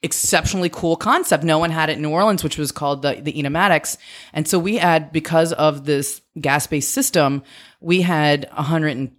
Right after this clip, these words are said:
twenty wines by the ounce that you could taste. So you could really walk through there and taste all, it, things that you would never, Chateau Yquem, that you would never be able to afford to buy a bottle of, but for thirty bucks, you could taste a half ounce of it. And you can just go, "I've tasted Chateau Yquem,"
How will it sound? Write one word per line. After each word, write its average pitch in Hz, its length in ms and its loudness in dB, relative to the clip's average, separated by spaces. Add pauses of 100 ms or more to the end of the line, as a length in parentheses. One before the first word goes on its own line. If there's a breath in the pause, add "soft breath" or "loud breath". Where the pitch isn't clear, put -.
(240)
twenty 170 320 2
wines 147 340 0
by 139 180 4
the 104 160 -4
ounce - 600 -4
that 160 140 -6
you 139 80 -4
could 143 120 -8
taste. 247 300 -2
So 208 60 -4
you 180 80 -6
could 196 100 0
really 269 180 2
walk 156 260 2
through 165 180 -4
there 135 260 2
and 131 380 -2 (1080 loud breath)
taste 208 340 2 (100)
all, 196 240 6
it, 202 180 -2
things 262 200 2
that 220 80 -2
you 220 100 -2
would 208 120 2
never, 190 440 2
Chateau 196 260 -2
Yquem, 180 360 -6
that 147 80 -2
you 180 120 -4
would 185 120 -2
never 220 380 2
be 170 100 -2
able 135 80 -2
to 135 60 0
afford 143 240 -8
to 131 40 -12
buy 135 100 2
a 131 60 0
bottle 127 240 -2
of, 175 160 -4
but 160 180 2
for 170 80 0
thirty 156 300 -2
bucks, 180 280 2
you 139 60 -4
could 127 120 -8
taste 135 180 -4
a - 20 -6
half 139 240 0
ounce 190 220 0
of 123 160 0
it. 110 40 -2
And 147 120 -2
you 160 60 -2
can 156 80 -4
just 151 100 -8
go, 160 160 2
"I've 190 140 -2
tasted 233 300 -6
Chateau - 280 -6
Yquem," 92 240 -14